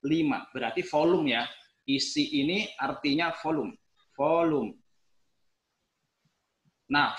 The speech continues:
volume kubus itu adalah sisi kali sisi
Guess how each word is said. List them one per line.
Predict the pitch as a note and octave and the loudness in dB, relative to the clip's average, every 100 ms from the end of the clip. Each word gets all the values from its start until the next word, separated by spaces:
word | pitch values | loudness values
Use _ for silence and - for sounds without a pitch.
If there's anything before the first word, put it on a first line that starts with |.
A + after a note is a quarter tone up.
| - | 2
volume | E3+ F#3 F#3+ F#3+ - | 6 8 6 4 -2
kubus | C#4 C#4+ D3+ E3 - - - - _ _ _ _ _ | -4 0 4 4 2 -6 -12 -20 _ _ _ _ _
itu | D3+ C3 - G3 B3 B3 - | 0 0 0 0 0 -2 0
adalah | E3+ D#3+ C3+ A#2+ G#2+ D3 F3+ - - - | 4 4 2 -2 0 0 0 -4 -18 -16
sisi | - C#3 B2 C#3+ C3 F3 - - _ _ _ _ _ | -4 -2 -2 -2 0 -2 -4 -14 _ _ _ _ _
kali | _ C3+ C3+ C3 | _ 2 2 0
sisi | B2 - A2 - C#3+ E3 G3+ G3+ | -2 -6 -10 -4 2 4 4 -4